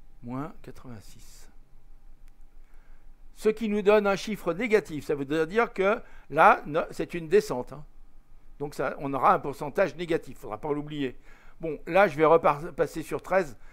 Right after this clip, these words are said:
euh, parce que pour les calculs, euh, c'est, c'est plus, ça mar-, ça marche mieux comme ça, hein. Alors, treize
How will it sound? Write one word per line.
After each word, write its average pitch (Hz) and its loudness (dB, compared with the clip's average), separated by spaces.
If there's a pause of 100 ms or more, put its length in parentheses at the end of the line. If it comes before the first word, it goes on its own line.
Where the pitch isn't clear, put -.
(300)
euh, 143 4
parce 139 -4
que 151 -2
pour 151 -6
les 147 -2
calculs, 156 -6
euh, 127 -4
c'est, 120 -10
c'est 131 -12
plus, 139 -12 (220)
ça 147 -12
mar-, 143 -10
ça - -14
marche - -10
mieux 233 -14
comme 165 -10
ça, 90 -14
hein. - -14 (340)
Alors, 151 6
treize 254 8